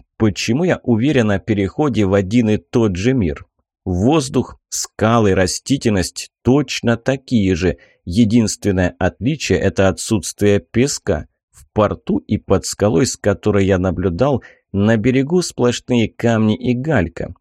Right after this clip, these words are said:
Но и у нас на Черноморском побережье такая же ситуация.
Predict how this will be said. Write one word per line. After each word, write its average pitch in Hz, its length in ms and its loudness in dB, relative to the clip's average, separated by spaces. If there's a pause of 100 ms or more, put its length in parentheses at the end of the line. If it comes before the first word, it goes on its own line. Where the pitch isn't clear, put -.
Но 95 240 0
и 135 80 0
у 202 120 -4
нас 214 300 -2
на - 140 -4
Черноморском 120 800 -2
побережье 107 680 0
такая 107 540 -2
же 95 140 -2
ситуация. 85 880 -4